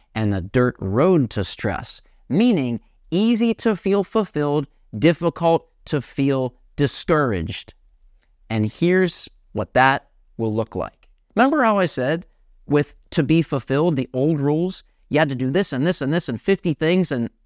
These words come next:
all of them had to be done for you to be fulfilled? We're gonna use, instead of the word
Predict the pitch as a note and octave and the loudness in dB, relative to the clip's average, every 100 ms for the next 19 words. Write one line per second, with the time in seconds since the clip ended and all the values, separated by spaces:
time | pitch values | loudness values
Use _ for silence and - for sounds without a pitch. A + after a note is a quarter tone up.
0 | - F#3 A3+ A3+ G3 F3+ F#3 F3+ D3+ D3 | -2 2 4 2 2 2 2 2 2 2
1 | D#3+ F3+ D#3+ D3+ F#3 F3+ D#3 E3 D3 C3+ | 2 2 0 0 2 2 2 0 -4 -2
2 | D#3 G#3+ - _ _ _ _ _ _ _ | 0 0 -4 _ _ _ _ _ _ _
3 | _ _ - D#3+ F3+ D#3 C3 D3+ D3 B2 | _ _ -4 0 2 2 2 4 4 2
4 | B2 A2+ D3 C3+ A#2 A#2+ A#2+ A2+ | -2 -2 2 2 2 0 0 0